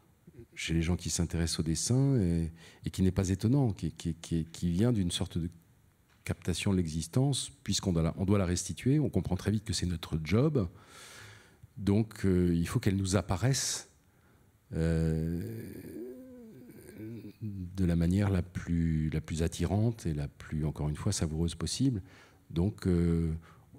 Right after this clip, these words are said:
on, on, on se forme à ça, en quelque sorte. Je, je, je, je sais pas ce que ça a de,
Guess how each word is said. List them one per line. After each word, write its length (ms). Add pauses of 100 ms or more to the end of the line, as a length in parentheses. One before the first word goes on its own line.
(120)
on, 60
on, 760
on 60
se 160
forme 320
à 40
ça, 200
en 80
quelque 240
sorte. 240
Je, 100
je, 180 (440)
je, 280
je 140
sais 140
pas 160
ce 80
que 80
ça 300
a 40
de, 140